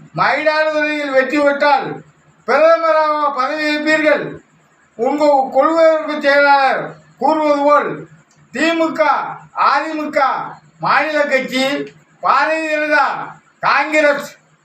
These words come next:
இந்திய அளவில் மட்டும்தான் உள்ளது. உங்களுடைய நாம் தமிழர் கட்சி தான் சாட்டை துரைமுருகன் கூப்பிட்டு கூறுவது போல்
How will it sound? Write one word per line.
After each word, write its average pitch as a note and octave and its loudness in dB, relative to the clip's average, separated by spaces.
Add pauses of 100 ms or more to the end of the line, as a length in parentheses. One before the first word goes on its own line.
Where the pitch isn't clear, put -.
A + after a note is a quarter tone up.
(520)
இந்திய D#4 0
அளவில் D4+ -2
மட்டும்தான் C#4+ 0
உள்ளது. B3 0 (880)
உங்களுடைய C#4+ 2 (160)
நாம் D#4 0
தமிழர் D#4+ 2
கட்சி D4 0 (120)
தான் D4 2 (380)
சாட்டை D4 2 (120)
துரைமுருகன் D4 4
கூப்பிட்டு C#4+ 0 (320)
கூறுவது C#4+ 0
போல் C#4 2